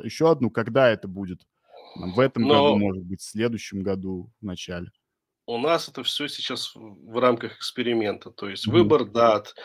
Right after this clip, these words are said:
Speaker 2: длительность аукциона, мы сейчас все это пробуем. Вот. И на основании первого раза, скажем, мы будем, э, понимать, да, как нам готовиться к выпуску, кто что делает, какой чек-лист у нас по выпуску,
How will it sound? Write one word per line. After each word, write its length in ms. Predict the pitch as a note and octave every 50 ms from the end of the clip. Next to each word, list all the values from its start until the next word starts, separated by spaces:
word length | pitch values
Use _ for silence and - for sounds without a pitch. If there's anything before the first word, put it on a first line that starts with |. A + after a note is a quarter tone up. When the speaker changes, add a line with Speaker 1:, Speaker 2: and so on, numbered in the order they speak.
| - - - _
Speaker 2:
длительность 680 | - A#2 A2 A#2+ C#3+ D3+ - - B2 B2+ A#2+ A#2+ - -
аукциона, 640 | B2 A#2+ A#2 A#2 - - - C3+ C3 B2+ B2+ A#2 G#2+
мы 100 | A2 G#2+
сейчас 300 | - - - - C3+ -
все 220 | - - - E3+ F#3+
это 200 | F#3 D#3+ - B2
пробуем. 720 | _ - B2 B2 A#2 G#2 G2 G2 F#2+ F#2+ F2 - - _ _ _ _ _ _ _ - - - - - _ _ -
Вот. 400 | B2 A#2+ A2+ G#2 G2+ G2 - A#2
И 120 | A#2+ B2
на 140 | B2 B2+ C3
основании 460 | B2+ - - D3 D3+ D3 C#3 C3 B2+
первого 480 | B2 _ C#3 C3+ C3 C3 B2+ B2 C3 D3
раза, 420 | G3 C4 D4+ B3+ D3+ G#2+ G2 F#2
скажем, 380 | F2+ - - - F#2+ F#2 F#2+ G2
мы 200 | G2 G#2+ C#3+ F#3
будем, 480 | E3+ D3+ E3+ D3+ B2+ B2 A2+ G#2+ G#2 G2
э, 400 | G2 G2 F#2+ G2+ - - - - - _ _ _ _ _
понимать, 440 | B2 A#2 B2 B2+ A#2 G2 F2+ F2+ F#2+
да, 220 | C3 D3+ - G#3 - - - _
как 160 | - F#3 F#3 -
нам 120 | D3 B2+
готовиться 540 | A#2+ B2+ B2 B2 - B2 A2+ A2 G#2+ - G#2
к 80 | - -
выпуску, 760 | A2+ C3+ C3 C3 - A#2+ A#2+ - _ - G#2+ A2 G#2 G2
кто 240 | - - _ - F3+
что 200 | - - - G#2
делает, 480 | F2+ F#2+ - C3+ B2+ A#2 A2+ A2 G#2+ -
какой 340 | - - - - E3 D#3+ -
чек-лист 720 | - - A2+ A2+ - A#2 A#2 C3 C#3 - - - _ -
у 120 | A#2+ A#2+
нас 360 | A#2 A#2 A2 G#2+ A2 - - -
по 180 | _ - A2+ A2
выпуску, 600 | A#2 A#2+ A2+ - A2+ - - _ - G#2+ G#2+